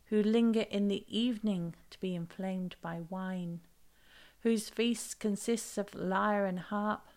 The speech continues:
tambourine and flute and wine, but who do not regard the deeds of the Lord, or see the work of his hands.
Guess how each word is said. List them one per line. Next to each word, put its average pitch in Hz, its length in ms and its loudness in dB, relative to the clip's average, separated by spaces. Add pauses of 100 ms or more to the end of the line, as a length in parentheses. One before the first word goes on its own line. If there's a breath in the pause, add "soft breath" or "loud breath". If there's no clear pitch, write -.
(880)
tambourine 214 680 2
and 180 200 -6
flute 220 420 -4 (160)
and 185 260 -4
wine, 185 520 -6 (840 soft breath)
but - 140 -8
who 214 240 -2
do 226 220 0
not 226 320 2
regard 214 500 4
the 175 80 -2
deeds 208 460 -2
of 170 100 -12
the 175 120 -2
Lord, 185 500 -2 (840)
or 180 160 -4
see 208 300 0
the 175 160 -4
work 196 320 -2
of 170 120 -10
his 170 200 -8
hands. 196 640 -6